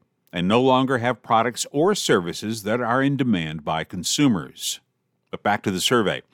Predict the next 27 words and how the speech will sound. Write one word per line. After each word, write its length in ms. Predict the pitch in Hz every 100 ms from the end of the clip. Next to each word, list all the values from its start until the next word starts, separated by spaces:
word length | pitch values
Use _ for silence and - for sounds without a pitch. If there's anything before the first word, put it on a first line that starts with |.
| - - - _
Thirty-eight 380 | 226 240 196 156
percent 440 | - 107 151 123
of 80 | 98
small 260 | - 123 120
business 440 | 98 151 117 98
owners 320 | 87 90 120
say 300 | 123 123 127 127 -
that 140 | 123
they're 180 | 147 170
more 360 | 120 151 233
worried 320 | 143 87 92 104
about 200 | 101 92
their 100 | 95
business 500 | 80 98 95 131 120
as 200 | 104 101
they 160 | 110
enter 360 | 101 107 113 -
this 380 | 101 151 233 -
year 260 | 85 95 - - _
than 160 | 113
they 100 | 127
were 400 | 120 110 110 120 -
as 260 | 113 117 -
they 160 | 117
started 600 | 120 - 104 101 110 110 _ _
twenty 320 | - 98 92
twenty-three, 760 | - 95 92 87 - 214 123